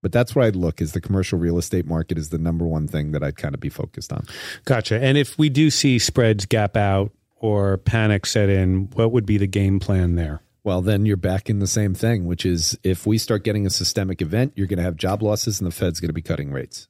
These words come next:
Speaker 1: So one of the reasons that I think the market has easings built into the Fed, and I won't even say one of the reasons,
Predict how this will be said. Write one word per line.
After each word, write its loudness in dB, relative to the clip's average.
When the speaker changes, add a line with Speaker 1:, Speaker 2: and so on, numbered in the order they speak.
Speaker 1:
So 2
one 2
of 2
the 4
reasons 2
that 0
I 0
think -4
the -4
market 0
has -2
easings 0
built -2
into -2
the -2
Fed, 0
and 2
I 4
won't 4
even 4
say 2
one 0
of 2
the 2
reasons, 2